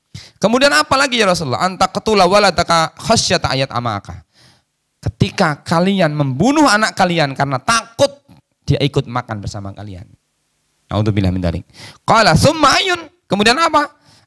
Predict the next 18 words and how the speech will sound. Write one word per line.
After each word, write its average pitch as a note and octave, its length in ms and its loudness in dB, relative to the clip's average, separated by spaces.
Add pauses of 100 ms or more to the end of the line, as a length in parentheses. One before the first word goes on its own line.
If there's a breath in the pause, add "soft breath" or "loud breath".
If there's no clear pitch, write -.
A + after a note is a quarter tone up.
"Antuzaniya B2+ 720 -2
halilata A#2 560 -4
jarika," C3+ 560 -2 (240 soft breath)
kalian A2 400 -2
berzina A#2+ 400 -4
dengan F#2+ 400 -4 (400 soft breath)
tetangga F#2+ 480 -2
kalian. - 560 -8 (240)
Maka A#2+ 240 2
ini B2 240 0
adalah G#2 240 0
perbuatan G2 560 -4
dosa F#2 400 -4 (320 soft breath)
dalam B2+ 320 2
riwayat A2+ 400 -2
yang G2+ 160 -4
disebutkan A#2 480 -4
oleh C3+ 440 -2